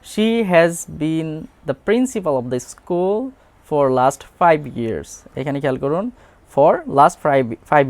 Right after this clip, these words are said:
years, five years বা last five years। এখানে ফাইভ ইয়ার্স এটা হচ্ছে গণনাযোগ্য সময় বা সমষ্টিবাচক সময়। যেহেতু এটা সমষ্টিবাচক বা গণনাযোগ্য সময়, মানে হচ্ছে period of time, তাই এর পূর্বে প্রিপোজিশন হয়েছে for।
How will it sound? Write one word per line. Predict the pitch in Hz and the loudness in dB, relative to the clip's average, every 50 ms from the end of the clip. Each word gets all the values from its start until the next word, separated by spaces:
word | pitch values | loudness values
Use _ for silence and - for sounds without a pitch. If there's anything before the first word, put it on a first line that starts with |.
| 123 | 0
years, | 117 107 101 - - _ _ _ _ _ _ - 165 | -4 -6 -6 -10 -14 _ _ _ _ _ _ 2 2
five | 170 196 220 202 165 143 131 | 4 4 2 0 -4 -4 -4
years | 127 120 107 107 - - - - _ | -4 -4 -4 -6 -12 -16 -20 -6 _
বা | 123 123 120 120 127 | 0 0 2 4 4
last | 135 143 165 180 - - - 156 | 6 6 6 4 0 -2 2 2
five | 147 143 135 123 120 113 | 4 4 2 0 -4 -6
years। | 107 101 - - - - - - _ _ - | -6 -8 -10 -12 -16 -20 -20 -20 _ _ -2
এখানে | 139 165 185 214 - - | -2 0 0 0 2 2
ফাইভ | 214 175 190 165 135 131 123 | 2 4 2 2 -2 -2 0
ইয়ার্স | 120 139 - - - 123 | 2 0 0 0 -2 -4
এটা | 127 143 | -4 -4
হচ্ছে | 143 - 143 131 | -4 -4 -4 -2
গণনাযোগ্য | 143 147 160 165 165 156 147 147 127 131 127 - | 0 0 2 0 0 -2 -2 -4 -4 -4 -6 -6
সময় | - 120 117 123 147 202 285 - - - _ _ - 127 | -8 -6 -6 -4 -6 -6 -8 -12 -18 -20 _ _ -2 -2
বা | 127 127 - | -2 0 0
সমষ্টিবাচক | - 160 180 196 - - 185 175 165 156 156 147 - - | -2 -2 -2 -2 -2 -2 -2 0 0 -2 -4 -8 -8 -8
সময়। | 123 113 107 101 - - _ _ _ _ - _ _ _ | -8 -6 -8 -10 -12 -16 _ _ _ _ -20 _ _ _
যেহেতু | 131 147 175 196 214 | -4 -2 0 2 2
এটা | 202 214 208 196 175 - - | 2 2 0 0 0 -2 -4
সমষ্টিবাচক | 165 175 185 - - 190 170 160 160 151 139 | -4 -4 -4 -4 -2 -2 0 0 0 -2 -2
বা | 123 120 | -2 -2
গণনাযোগ্য | 127 135 147 147 135 143 139 135 131 123 117 - | -2 -2 -2 -4 -4 -4 -6 -4 -6 -6 -8 -6
সময়, | 117 113 120 143 208 233 - 123 | -8 -8 -8 -8 -8 -6 -4 -4
মানে | 120 120 123 | -2 -2 -4
হচ্ছে | 120 117 - - - 190 254 359 339 - _ _ _ _ _ _ - - _ - - _ _ _ - | -4 -6 -8 -6 -4 -4 -4 -4 -8 -14 _ _ _ _ _ _ -20 -20 _ -20 -20 _ _ _ 4
period | 175 180 180 165 139 | 6 6 6 4 2
of | - - 120 | 0 0 -2
time, | 123 127 151 196 196 - | -2 -2 -2 -4 -6 -2
তাই | 127 123 123 120 | 0 0 0 0
এর | 123 - | -2 -2
পূর্বে | - 139 135 131 160 185 277 311 - | -4 -6 -4 -4 -4 -6 -6 -6 -6
প্রিপোজিশন | - 170 156 156 135 131 131 139 131 135 | -8 -6 -4 -4 -4 -4 -4 -6 -6 -6
হয়েছে | 135 131 - - 135 - - | -6 -8 -8 -10 -14 -8 -6
for। | 143 120 107 80 | -6 -6 -6 -8